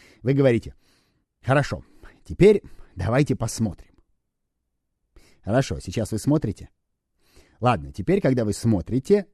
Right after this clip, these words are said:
слушайте. Теперь, когда вы слушаете, почувствуйте тяжесть своего тела, которое давит на ноги.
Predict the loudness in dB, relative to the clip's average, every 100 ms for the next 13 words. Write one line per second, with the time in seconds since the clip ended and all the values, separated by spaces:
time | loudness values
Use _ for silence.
0 | -20 -6 0 0 0 -10 -18 _ _ _
1 | _ _ _ _ _ _ _ _ _ _
2 | _ _ _ _ _ _ -4 4 4 4
3 | 0 -2 -2 -4 -2 -4 -4 -8 -14 -14
4 | -16 -10 -10 -4 -4 -2 -4 -2 -4 -4
5 | -6 -4 -6 -8 -8 -4 -2 -2 -2 -2
6 | -2 -2 -10 -12 -8 -6 -6 -6 -6 -6
7 | -6 -8 -8 -14